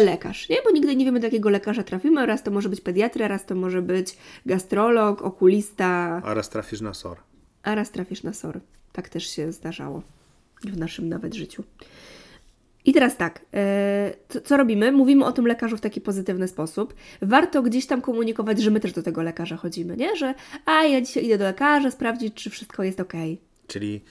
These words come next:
Speaker 1: tutaj pani psycholog nam jawnie powiedziała, że
Speaker 2: Dzieci?
Speaker 1: warto kłamać.
Speaker 2: Czemu warto
Speaker 1: Bo jak ktoś nie
Speaker 2: kłamać?
Speaker 1: chodzi do lekarza, to warto, żeby skłamał, że czasami chodzi do lekarza.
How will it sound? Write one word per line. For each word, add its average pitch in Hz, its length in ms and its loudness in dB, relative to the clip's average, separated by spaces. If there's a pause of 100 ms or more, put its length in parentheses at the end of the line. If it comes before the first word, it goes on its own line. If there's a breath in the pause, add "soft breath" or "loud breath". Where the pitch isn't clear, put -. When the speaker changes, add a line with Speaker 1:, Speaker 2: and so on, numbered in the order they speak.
(280 soft breath)
Speaker 1:
tutaj 104 300 -10
pani 104 260 -14
psycholog 101 400 -14
nam 104 160 -8
jawnie 107 380 -8
powiedziała, 98 540 -8
że 95 200 -8 (600 soft breath)
Speaker 2:
Dzieci? 98 180 -6
Speaker 1:
warto 87 360 -6 (100)
kłamać. 87 720 -4
Speaker 2:
Czemu 403 180 4 (100)
warto 339 260 0
Speaker 1:
Bo 302 180 -2
jak 226 80 0
ktoś 214 120 -2
nie 208 60 0
Speaker 2:
kłamać? - 160 -2
Speaker 1:
chodzi 95 240 -8
do 98 120 -8
lekarza, 95 420 -10
to 95 120 -12
warto, 95 300 -12
żeby 92 240 -16
skłamał, 120 380 -10
że 92 80 -14
czasami 95 380 -14
chodzi 95 240 -16
do 95 100 -14
lekarza. 92 380 -16